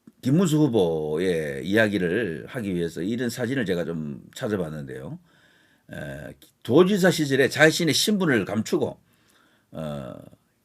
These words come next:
택시 기사 생활도 해봤잖아요. 어, 직접 어떤 광역교통망을 이렇게 구축하기 위해서, 어, 실체적으로,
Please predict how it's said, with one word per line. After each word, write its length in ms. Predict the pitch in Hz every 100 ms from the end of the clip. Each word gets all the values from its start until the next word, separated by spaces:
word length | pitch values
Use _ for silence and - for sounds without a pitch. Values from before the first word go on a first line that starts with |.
| _ _
택시 800 | - 226 180 151 135 151 92 71 -
기사 840 | 175 175 170 147 98 82 71 -
생활도 420 | - - 127 90 92
해봤잖아요. 640 | 80 - 67 67 65 - _ _ _ _ _
어, 260 | 67 67 -
직접 400 | - 123 147 123
어떤 440 | 85 - 87 104 - - _
광역교통망을 1080 | - 113 127 120 104 - 117 120 95 110 78
이렇게 240 | 80 87 85
구축하기 520 | 135 - 104 85 80
위해서, 380 | 78 - 90 - _ - _ _ -
어, 180 | 78
실체적으로, 880 | - 175 165 180 143 107 123 95 -